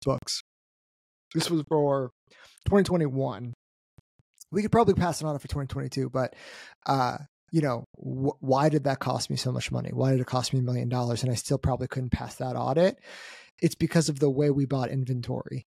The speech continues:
Uh, we did not have an E R P. We were not measuring inventory into our business, through our business, out of our business. It was done via spreadsheets. And I bet a lot of brands listening to this right now are like, "Yeah, that's how we do it." <laughs> You place a P O and it sh-, kinda shows up and it,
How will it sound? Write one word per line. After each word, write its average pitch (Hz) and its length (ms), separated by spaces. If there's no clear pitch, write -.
Uh, 131 180
we 156 120
did 143 200
not 160 220
have 143 220
an 151 100
E 147 120
R 135 180
P. 120 400
We 147 140
were 143 140
not 147 300
measuring 135 720
inventory 139 580
into 139 260
our 131 140
business, 131 500
through - 320
our 135 140
business, 120 480
out 131 140
of 120 100
our 123 100
business. 120 520
It 139 40
was 127 140
done 135 280
via 127 180
spreadsheets. 127 840
And 131 180
I 156 80
bet 151 180
a 147 40
lot 147 260
of 143 80
brands 139 320
listening 139 280
to 131 60
this 123 240
right 127 160
now 127 180
are 123 100
like, 120 280
"Yeah, 175 180
that's 139 160
how 143 180
we 180 120
do 131 180
it." 131 140
<laughs> 170 140
You 180 140
place 175 300
a 165 60
P 180 220
O 175 340
and 156 100
it 147 80
sh-, - 140
kinda 170 260
shows 160 340
up 160 280
and 151 80
it, 147 140